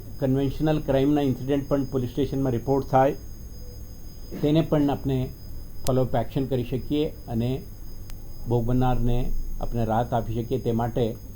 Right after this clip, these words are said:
પોલીસ સ્ટેશનોમાં ક્વિક રિસ્પોન્સ ટીમ્સ, law and order teams, આ બધા પણ તૈનાત રહેશે. નિયમાનુસાર ઓક્સિલરી ફોર્સીસ આપણે જે કહીએ છીએ,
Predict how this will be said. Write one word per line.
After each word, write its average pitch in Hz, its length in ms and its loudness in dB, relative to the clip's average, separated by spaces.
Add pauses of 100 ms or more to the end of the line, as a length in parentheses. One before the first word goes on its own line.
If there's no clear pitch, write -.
(140)
પોલીસ 131 200 2
સ્ટેશનોમાં 135 800 2
ક્વિક - 220 2 (360)
રિસ્પોન્સ 123 460 4
ટીમ્સ, 156 280 6 (720)
law 120 240 4
and 139 140 4
order 135 260 0
teams, 139 220 2 (220)
આ 113 100 0
બધા 120 220 2
પણ 131 260 0
તૈનાત 113 640 -2
રહેશે. 104 380 -2 (760)
નિયમાનુસાર 151 600 6
ઓક્સિલરી 151 460 4
ફોર્સીસ 139 480 0
આપણે 123 220 -2
જે 123 140 2
કહીએ 131 340 2
છીએ, 131 320 -2